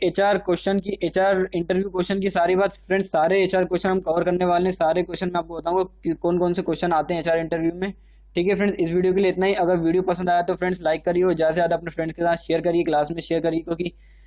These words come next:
जिस, जिसका भी Capgemini हुआ आएगा इंटरव्यू आने वाला है या फिर एलटीआई का जिसका भी है इंटरव्यू, ठीक है फ्रेंड्स। ये जितने भी क्वेश्चन बताए मैंने सारे फ्रेंड्स एलटी and Capgemini के रिलेटेड ही क्वेश्चन है फ्रेंड्स, सारे आप,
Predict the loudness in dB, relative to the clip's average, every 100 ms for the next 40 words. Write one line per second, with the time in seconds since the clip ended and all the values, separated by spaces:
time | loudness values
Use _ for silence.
0 | -20 -6 -4 -2 -2 0 0 0 -2 -2
1 | 0 0 0 0 2 2 2 0 0 -2
2 | -4 -6 -10 -16 -14 -6 -2 0 2 4
3 | 2 0 0 0 2 2 0 -4 -2 0
4 | 2 0 0 0 0 0 -2 -2 0 0
5 | 2 0 0 -4 -20 -20 -10 -6 0 2
6 | 2 0 0 -2 -2 0 2 2 0 0
7 | 0 0 -2 -4 -8 -20 -20 -20 -4 0
8 | 0 2 2 4 2 0 2 2 2 0
9 | -2 2 2 2 2 2 2 2 0 0
10 | 0 0 -2 -2 0 2 2 2 -2